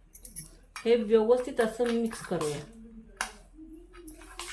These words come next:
आणि बघा, जेव्हा आहे ना,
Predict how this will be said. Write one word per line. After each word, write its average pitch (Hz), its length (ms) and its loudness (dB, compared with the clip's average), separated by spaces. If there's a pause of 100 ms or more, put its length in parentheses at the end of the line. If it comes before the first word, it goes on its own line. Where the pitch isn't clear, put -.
(2000)
आणि 233 280 2
बघा, 226 320 4
जेव्हा 233 400 4
आहे 247 80 2
ना, 220 100 2